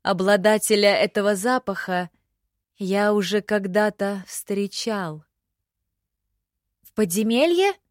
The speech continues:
предположил Аро. "Исключено. Я бы узнал. Тут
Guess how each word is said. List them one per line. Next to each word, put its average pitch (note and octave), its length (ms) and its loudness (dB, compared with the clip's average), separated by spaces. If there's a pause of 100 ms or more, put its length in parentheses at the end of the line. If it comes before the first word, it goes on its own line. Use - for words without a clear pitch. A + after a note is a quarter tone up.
(760)
предположил G3 560 -4
Аро. F3 380 -4 (1600)
"Исключено. G#3 1160 -4 (1040)
Я G3 320 4
бы G3 180 0
узнал. F#3+ 640 -4 (920)
Тут A3+ 280 -6